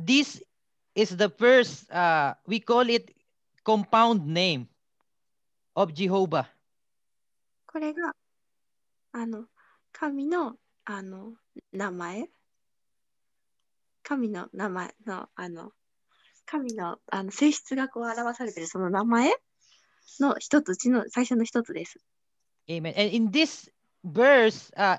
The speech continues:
Speaker 1: Abraham was asked to sacrifice his son.
Speaker 2: ここでは、あ-、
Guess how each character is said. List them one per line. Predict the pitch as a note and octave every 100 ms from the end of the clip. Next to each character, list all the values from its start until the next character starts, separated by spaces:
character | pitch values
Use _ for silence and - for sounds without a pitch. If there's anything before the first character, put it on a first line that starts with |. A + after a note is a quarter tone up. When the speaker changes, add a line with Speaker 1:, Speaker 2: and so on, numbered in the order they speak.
| -
Speaker 1:
Abraham | B3 C#4 A3+ C4 C4
was | A#3 G#3+ -
asked | G#3+ A3+ A3+ - -
to | G#3+
sacrifice | - G#3 - G#3+ G#3+ G3 -
his | F3
son. | - G#3 F#3 C3+ _ _ _ _ _ _ _ _ _ _ _ _ _ _ _ _ _ _ _ _ _ _ _ _ _
Speaker 2:
こ | D#4
こ | D4+ E4+
で | E4
は、 | D4+
あ-、 | B3+